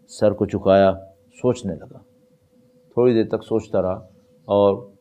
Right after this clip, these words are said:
जैसे कि अल्लाह, अल्लाह के नबी ने कहा था, "ये तुमसे कहेगा रिपीट करो," तो उसने कहा कि "इसको दोबारा सुनाओ मुझे, रिपीट करो।" उसने रिपीट किया,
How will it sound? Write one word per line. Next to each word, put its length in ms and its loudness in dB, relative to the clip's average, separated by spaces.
जैसे 260 -4
कि 80 0
अल्लाह, 320 2
अल्लाह 240 0
के 100 -4
नबी 200 -2
ने 100 0
कहा 220 0
था, 120 -2
"ये 120 -4
तुमसे 280 -10
कहेगा 240 2
रिपीट 320 -2
करो," 280 -4
तो 60 0
उसने 200 -2
कहा 280 4
कि 180 -2
"इसको 200 -12
दोबारा 340 6
सुनाओ 320 -6
मुझे, 220 -18
रिपीट 360 2
करो।" 200 -8
उसने 200 -2
रिपीट 380 -2
किया, 180 -12